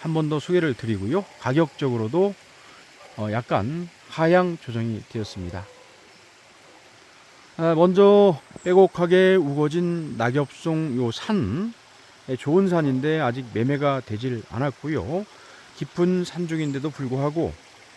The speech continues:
포장도 잘 되어 있고요. 전기 전화도 들어와 있는 지역이고요. 예, 보시는 것처럼 앞에 계곡물이 이렇게 좋을 수가 없습니다. 자, 여름도 시원하고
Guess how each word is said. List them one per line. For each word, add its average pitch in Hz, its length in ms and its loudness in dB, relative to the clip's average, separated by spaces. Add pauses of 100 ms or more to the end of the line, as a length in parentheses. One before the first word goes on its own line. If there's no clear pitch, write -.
(380)
포장도 170 400 0
잘 131 300 -2
되어 123 160 0
있고요. 147 680 -2
전기 175 360 -4
전화도 123 720 -4
들어와 123 380 -2
있는 135 280 -4
지역이고요. 104 600 -10 (1160)
예, 139 80 -6
보시는 170 360 -2
것처럼 170 360 -2
앞에 131 360 0 (1080)
계곡물이 160 680 0
이렇게 123 380 -6
좋을 156 180 -2
수가 139 220 -6
없습니다. 92 520 -8 (540)
자, 98 160 -12
여름도 135 460 -2
시원하고 151 800 0